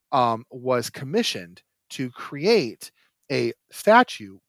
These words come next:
of Walt Disney holding the hand of Mickey Mouse. And he was really excited about it, and he, you know, he, he, he had all these different iterations. But one of the things that he struggled with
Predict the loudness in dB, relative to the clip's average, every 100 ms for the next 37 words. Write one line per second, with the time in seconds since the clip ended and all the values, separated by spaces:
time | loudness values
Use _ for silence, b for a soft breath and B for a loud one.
0 | _ -6 -6 -6 -2 -2 -2 -6 -6 -10
1 | -14 -12 -10 -8 -8 -10 -12 -16 -18 -20
2 | _ -18 -16 -12 -12 -10 -12 -14 -18 -18
3 | -18 -18 _ _ _ b b b -14 -14
4 | -18 -8 2 2 4 2 4 6 6 4
5 | 2 -2 -8 -20 -20 -18 -18 -20 _ _
6 | _ -20 -20 -18 -10 -6 0 2 2 -2
7 | -6 -10 -10 -2 -2 -2 -10 -18 _ b
8 | b b -4 -2 -4 -10 -6 -4 -6 -4
9 | -4 -4 -8 -6 -4 -8 -14 -20 -18 -18
10 | _ _ _ _ _ 2 2 2 _ _
11 | _ _ _ -16 -10 -6 2 4 2 -2
12 | -12